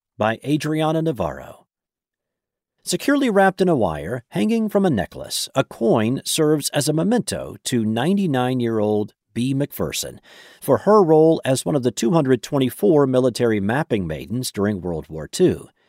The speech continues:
McPherson had originally attended Kent State University to become a teacher,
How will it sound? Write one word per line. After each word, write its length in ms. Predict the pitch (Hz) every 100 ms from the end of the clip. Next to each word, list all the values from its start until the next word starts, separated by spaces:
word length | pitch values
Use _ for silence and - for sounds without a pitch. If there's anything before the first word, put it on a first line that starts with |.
| _ _ _ _
McPherson 480 | 107 - 110 208 165
had 160 | 107 101
originally 480 | 98 120 117 110 104
attended 480 | 101 123 104 101
Kent 220 | - 123 -
State 340 | - 113 107
University 680 | 117 104 123 160 104 98 139
to 140 | -
become 480 | 107 101 - 110 110
a 180 | 117 131
teacher, 540 | 123 - 233 - -